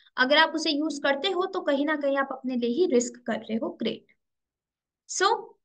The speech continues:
या, so यही था आपका basically interview question कि किस तरीके से आप इसको answer करोगे अगर आपसे कभी privilege mode के लिए पूछ लिया जाए। So privilege mode basically इस type के आप बोल सकते हो rights होते हैं जो master note को दिए जाते हैं,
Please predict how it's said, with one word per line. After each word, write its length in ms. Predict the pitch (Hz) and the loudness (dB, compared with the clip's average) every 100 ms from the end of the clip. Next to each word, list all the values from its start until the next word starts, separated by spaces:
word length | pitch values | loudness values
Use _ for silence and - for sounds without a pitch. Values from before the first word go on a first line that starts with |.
| _ _ _ _ _ _ | _ _ _ _ _ _
या, 220 | 240 269 269 277 - - _ | 2 4 4 0 -10 -20 _
so 140 | - 254 | 4 6
यही 300 | 285 302 392 | 6 6 6
था 180 | 427 | 6
आपका 220 | 359 - 359 | 6 4 2
basically 440 | 294 277 320 320 | 2 0 -2 0
interview 380 | 294 285 277 311 | 0 0 0 0
question 400 | 269 220 233 339 | 0 0 -4 -4
कि 120 | 320 - | -4 -2
किस 180 | 277 | -4
तरीके 300 | 285 254 254 | -2 -2 0
से 100 | 269 | 0
आप 120 | 269 269 | -2 -4
इसको 240 | 262 - | -6 -2
answer 400 | 254 226 220 302 | 0 0 0 -2
करोगे 300 | 302 262 233 294 | 0 0 0 -2
अगर 200 | 233 240 247 | -2 -2 -2
आपसे 240 | 240 269 | -2 -6
कभी 180 | 254 254 | -4 -6
privilege 420 | 254 226 254 262 | -6 -4 -4 -4
mode 200 | 247 233 | -2 -2
के 80 | 254 | -2
लिए 100 | 254 254 | -4 -4
पूछ 280 | 320 349 - | 0 0 0
लिया 180 | 254 220 | 0 0
जाए। 220 | 214 247 - - - - | -2 -6 -8 -18 -20 -8
So 100 | 302 285 | -6 0
privilege 420 | 277 277 330 330 | 2 2 -2 -2
mode 240 | 302 285 254 | -4 0 0
basically 400 | 247 302 311 320 320 | 0 -2 -4 -4 -6
इस 160 | - | -4
type 240 | 254 240 226 | -4 -4 -2
के 60 | |
आप 100 | 277 240 | -2 -2
बोल 120 | 254 262 | -2 -2
सकते 280 | 269 - | -4 0
हो 80 | 269 214 | 2 2
rights 320 | 214 330 330 | 2 2 0
होते 220 | 277 - 302 | -2 -2 -4
हैं 80 | |
जो 140 | 311 262 | 0 2
master 340 | 214 220 - 277 | 0 -2 -4 -2
note 220 | 254 - | -2 -2
को 100 | 262 | -2
दिए 280 | 220 226 285 | 0 2 2
जाते 320 | 285 254 247 | 0 -2 -6
हैं, 120 | - | -10